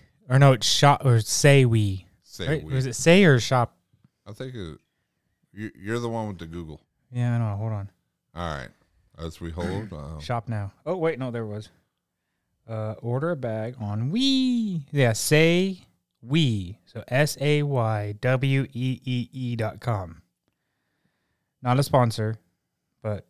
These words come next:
Speaker 1: that's the website you can go to and get horse meat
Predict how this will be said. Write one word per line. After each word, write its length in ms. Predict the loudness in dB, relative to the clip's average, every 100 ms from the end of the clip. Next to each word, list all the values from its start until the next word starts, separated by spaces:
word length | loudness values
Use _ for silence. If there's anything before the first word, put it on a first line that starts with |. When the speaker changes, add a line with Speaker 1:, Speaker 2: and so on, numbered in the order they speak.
| -8
Speaker 1:
that's 240 | -6 -2
the 60 | 0
website 320 | 0 0 -2
you 60 | 0
can 80 |
go 140 | 0 0
to 200 | -2 -4
and 100 | -4
get 140 | -8
horse 340 | -2 0 2 4
meat 340 | 6 4 2